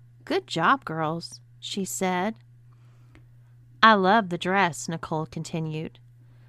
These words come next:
"Did you pick it yourself, Lori?" Bill nodded,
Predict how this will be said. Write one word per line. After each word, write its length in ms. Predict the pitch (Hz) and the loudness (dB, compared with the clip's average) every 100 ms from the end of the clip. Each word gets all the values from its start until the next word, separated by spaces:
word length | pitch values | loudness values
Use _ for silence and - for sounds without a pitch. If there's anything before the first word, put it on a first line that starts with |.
| - - - | -20 -18 -4
"Did 180 | 294 294 | -4 0
you 120 | 302 | 0
pick 240 | 285 - | -2 -4
it 160 | 269 - | -6 -6
yourself, 440 | 240 - 269 262 | -6 0 0 0
Lori?" 520 | 277 269 262 277 320 - - - - - | -2 -2 -2 -4 -8 -20 -20 -20 -20 -6
Bill 200 | 196 190 | 2 2
nodded, 500 | 226 214 151 147 - | 4 2 2 -2 -8